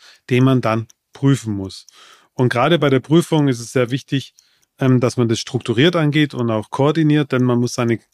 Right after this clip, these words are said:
gewissen Komponentenprüfer auch mit einbeziehen. Das heißt, man braucht Audit Instructions, man braucht ein Scoping,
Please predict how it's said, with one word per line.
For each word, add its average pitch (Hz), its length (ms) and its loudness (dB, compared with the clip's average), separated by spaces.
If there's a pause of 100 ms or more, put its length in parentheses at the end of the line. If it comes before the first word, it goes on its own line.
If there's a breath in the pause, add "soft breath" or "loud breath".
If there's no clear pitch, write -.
gewissen 120 400 -6
Komponentenprüfer 135 840 0
auch 117 120 -8
mit 113 140 -6
einbeziehen. 143 480 -2
Das 113 100 -6
heißt, 107 140 -6
man 107 100 -2
braucht - 300 -10
Audit 139 240 -2
Instructions, 135 580 -6
man 113 140 -8
braucht 110 260 -8
ein 104 80 -12
Scoping, 135 560 -2